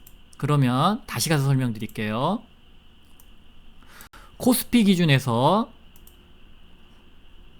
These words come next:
지금 이백사십이 여기 있습니다. 육십이, 육십이, 지금 육십이,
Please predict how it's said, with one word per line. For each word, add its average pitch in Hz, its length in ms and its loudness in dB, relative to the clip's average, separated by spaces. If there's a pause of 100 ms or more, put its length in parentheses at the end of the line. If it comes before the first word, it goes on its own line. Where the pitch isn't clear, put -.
(400)
지금 170 240 0
이백사십이 180 760 4
여기 120 220 0
있습니다. 135 720 -4 (2750)
육십이, 190 720 6 (760)
육십이, 220 680 2 (680)
지금 165 200 2
육십이, 208 560 2